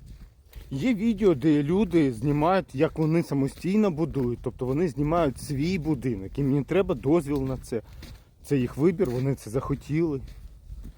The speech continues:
Тому, вибачте, я взагалі не розумію таких питань. Я працюю в секторі індивідуального будівництва. У мене є договори, коли ми підписували замовниками, у мене деякі замовники,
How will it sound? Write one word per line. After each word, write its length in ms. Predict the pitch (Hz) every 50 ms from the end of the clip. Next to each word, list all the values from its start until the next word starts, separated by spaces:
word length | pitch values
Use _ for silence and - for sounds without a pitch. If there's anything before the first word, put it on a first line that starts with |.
| - - - - - - - - - - - - - - - -
Тому, 420 | - 139 147 170 185 180 180 180 143
вибачте, 500 | 127 175 214 185 156 165 - - - 131
я 240 | 120 117 165 180 165
взагалі 420 | 139 147 190 170 190 214 254 254
не 120 | 240 214
розумію 360 | 160 151 131 151 151 151 135 120
таких 300 | - - - 127 120 -
питань. 380 | - 135 - - 139 104 90 - _ _ _ _ _ _ _ - _ _ _ _ - - - - - - - -
Я 180 | 123 202 240
працюю 520 | - 226 175 - - 208 220 220 208 190 156
в 280 | 127 143 185 170 143 - - -
секторі 540 | - - 180 220 214 - - 202 185 175 147
індивідуального 840 | 170 165 143 151 165 135 127 160 160 165 180 185 185 185 170 151 165
будівництва. 760 | 143 127 156 143 143 151 156 160 156 151 123 - - - 101 92 - - - - - _ - _ _ _ _ - - - - - _ _ _ - - - - -
У 60 | - 151
мене 280 | 175 202 208 202 190
є 140 | 185 196 190
договори, 540 | 151 165 160 139 175 175 175 180 196 226 220
коли 380 | - - 165 160 165 170 160
ми 260 | 156 170 170 160 147 120
підписували 680 | - 160 143 - - 190 196 - - 151 151 147 135
замовниками, 600 | 123 147 156 170 214 240 254 220 - - 123 131
у 40 | 127
мене 320 | 139 151 170 170 156 139 117 113 110 110 110 113
деякі 360 | 117 165 170 151 135 - 139
замовники, 560 | 123 151 143 160 196 240 233 190 - - -